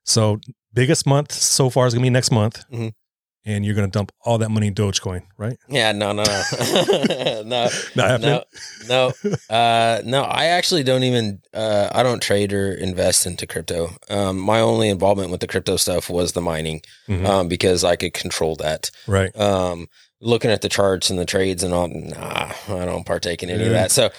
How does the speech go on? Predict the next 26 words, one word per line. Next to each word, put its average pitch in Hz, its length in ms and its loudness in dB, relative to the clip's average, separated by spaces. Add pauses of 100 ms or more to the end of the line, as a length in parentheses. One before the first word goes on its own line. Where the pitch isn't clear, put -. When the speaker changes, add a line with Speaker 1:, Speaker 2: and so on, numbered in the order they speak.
(120)
Speaker 2:
no, 127 200 2
all 131 200 4
that 151 160 4
money 135 460 2
is 110 340 2
gonna 104 200 0
go 98 160 2
right 95 280 2
back 95 280 0
into 98 640 -2 (720)
businesses. 82 640 -2
So, 87 480 0 (200)
Speaker 1:
Right. 95 180 -6 (100)
Speaker 2:
um, 90 560 0 (920)
the 101 140 -4
re-, 98 180 0 (120)
oh, 113 140 2 (280)
it'll 113 180 4
go 107 120 4
right 107 180 4
back 110 180 4
into 107 140 0
real 104 160 0
estate, 107 420 0
and 98 240 -2
then, 95 340 -2